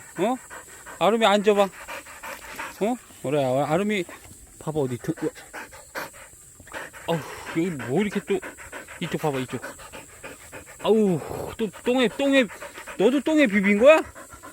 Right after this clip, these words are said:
아, 냄새. 아, 야리꾸리한 냄새 난다. 냄새 맡기 싫으-,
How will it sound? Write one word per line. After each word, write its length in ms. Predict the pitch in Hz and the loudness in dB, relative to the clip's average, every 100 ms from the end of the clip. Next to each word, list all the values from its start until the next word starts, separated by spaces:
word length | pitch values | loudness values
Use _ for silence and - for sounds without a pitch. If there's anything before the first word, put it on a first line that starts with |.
| - - - - - - - - | -20 -20 -20 -18 -18 -18 -18 -16
아, 380 | 131 165 202 220 214 | -10 -8 -6 -8 -4
냄새. 400 | 131 139 123 101 - - - - - - - - - - - - - - 69 65 64 - - | -4 -2 -4 -8 -10 -20 -20 -20 -20 -20 -20 -20 -20 -20 -18 -18 -16 -16 -16 -16 -16 -18 -18
아, 40 | - - | -16 -10
야리꾸리한 520 | 175 160 208 214 202 | -6 -6 -2 0 0
냄새 240 | 143 143 190 | 0 -2 -2
난다. 300 | 175 143 123 - - - - - - - - - - - - | -2 -2 -6 -8 -20 -20 -20 -20 -18 -18 -20 -20 -20 -20 -18
냄새 280 | 117 120 151 | -8 -4 -2
맡기 280 | 143 123 170 | -4 -4 -6
싫으-, 340 | 175 165 160 | -4 -4 -4